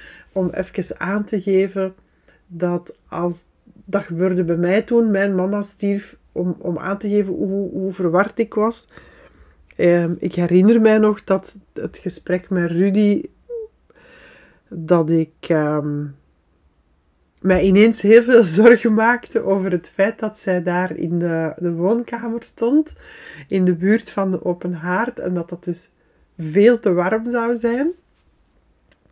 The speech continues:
En dat ik ook <laughs> aan Rudy heb gezegd van, eh, "Ja, maar ja, het is overleden en, en, en haar bed staat nog in de woonkamer." En hij zo, "Ja, ja." <laughs> En ik heb toen voorgesteld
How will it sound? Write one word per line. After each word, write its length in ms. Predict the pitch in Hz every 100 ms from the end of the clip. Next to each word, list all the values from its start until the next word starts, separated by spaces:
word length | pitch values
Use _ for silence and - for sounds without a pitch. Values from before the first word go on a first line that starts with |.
| _ - - - - -
En 180 | - 185
dat 100 | 190
ik 120 | 190
ook 160 | 220 - - -
<laughs> 60 |
aan 300 | 160 - 202
Rudy 300 | 196 233 220
heb 200 | 208 190
gezegd 580 | - 196 180 208 220 -
van, 280 | 208 185 185
eh, 200 | 175 175 165 - - - - - _ _ - - - _
"Ja, 100 | 170
maar 100 | 175
ja, 380 | 175 208 196 - - _ _ _ _
het 120 | -
is 160 | 190 180
overleden 580 | 180 170 180 220 233 202
en, 260 | 185 170
en, 240 | - 165 165
en 180 | - 170
haar 160 | 160
bed 200 | 170 190
staat 260 | - 170 160
nog 140 | 180
in 120 | 175
de 80 | 185
woonkamer." 800 | 185 208 214 202 - 151 156 160 - _
En 160 | - 147
hij 140 | 143
zo, 160 | 143 -
"Ja, 380 | - 147 165 170
ja." 360 | 139 156 214 - _ _ -
<laughs> 100 | 185 - -
En 180 | 160 165
ik 200 | 165 160
heb 200 | - -
toen 400 | - 233 220 202
voorgesteld 920 | 170 185 208 202 196 - 190 202 185